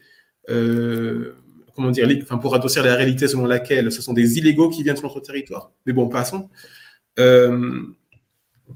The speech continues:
Zemmour, il a été, je dirais, voilà, constant dans sa, comment dire, dans son discours. Ça a marché un temps,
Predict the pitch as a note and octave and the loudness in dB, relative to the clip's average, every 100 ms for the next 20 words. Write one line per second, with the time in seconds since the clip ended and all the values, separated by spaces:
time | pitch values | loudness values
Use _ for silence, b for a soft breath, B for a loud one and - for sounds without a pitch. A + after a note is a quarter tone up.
0 | _ C3+ B2+ D3+ E3 F3 D3+ C#3 C3 C3 | _ -2 4 6 8 6 6 4 4 2
1 | E3 D#3+ D3+ C3 B2+ B2+ C3 D3 D3 B2 | 2 2 2 0 -2 -2 0 2 2 0
2 | C3 A#2+ A#2+ F3+ F3 F3 E3+ D3+ C3+ B2+ | 0 -2 0 0 0 0 -2 0 -2 -2
3 | C3 A#2+ A#2 A2+ A2 A2+ A#2 B2+ A#2+ A#2+ | -4 -2 -2 -4 -6 -10 -10 -8 -4 0
4 | A#2 A#2 C3 B2 B2 - F3+ F#3 - b | 0 0 -2 -2 -4 -2 0 -2 -8 b
5 | b _ - B2+ C3+ C3+ E3 D3+ C#3+ C3+ | b _ -4 -2 0 0 2 2 0 -4
6 | C3 E3 G#3+ - | -2 -4 -6 -12